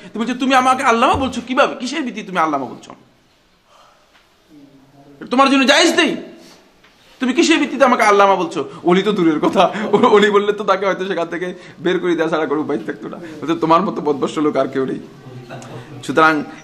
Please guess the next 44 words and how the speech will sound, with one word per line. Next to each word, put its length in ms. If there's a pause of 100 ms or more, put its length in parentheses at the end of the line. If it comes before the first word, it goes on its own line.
(100)
এই 160
সমস্ত 360
কথার 300
কোনো 220
সুযোগ 320
নেই, 260 (100)
আপনাদেরকে 400
জানতে 280
হবে 200 (300)
এদের 200
উসিলা 280
করবেন 260
কেন। 240 (760)
আমাদের 280
কাছে 140
বারবার 300
প্রশ্ন 280
আসে, 220 (840)
আমি 160
হতবাক 420
হচ্ছি, 240
আমার 160
কাছে 140
প্রশ্ন 280
আসে, 300 (840)
নবী 180
এবং 200
রাসূল 360 (400)
এদের 220
উসিলা 360
করে 220
দোয়া 200
করা 220
যাবে 260
কিনা? 300 (840)
কেন 240
আমার 200
আল্লাহ 240
রাব্বুল 200
আলামিনকে 420
উসিলা 240
করতে 240
পারেন 240
না? 300